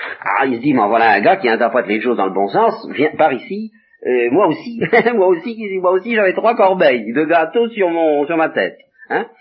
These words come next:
Alors, dans la corbeille du dessus, tout ce que mange Pharaon, en fait, pâtisserie, mais les oiseaux les mangeaient dans la corbeille sur ma tête.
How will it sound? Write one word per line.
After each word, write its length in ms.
Alors, 200
dans 100
la 100
corbeille 280
du 120
dessus, 360
tout 140
ce 60
que 80
mange 260
Pharaon, 420
en 100
fait, 120
pâtisserie, 580
mais 220
les 180
oiseaux 260
les 120
mangeaient 280
dans 60
la 120
corbeille 460
sur 160
ma 120
tête. 260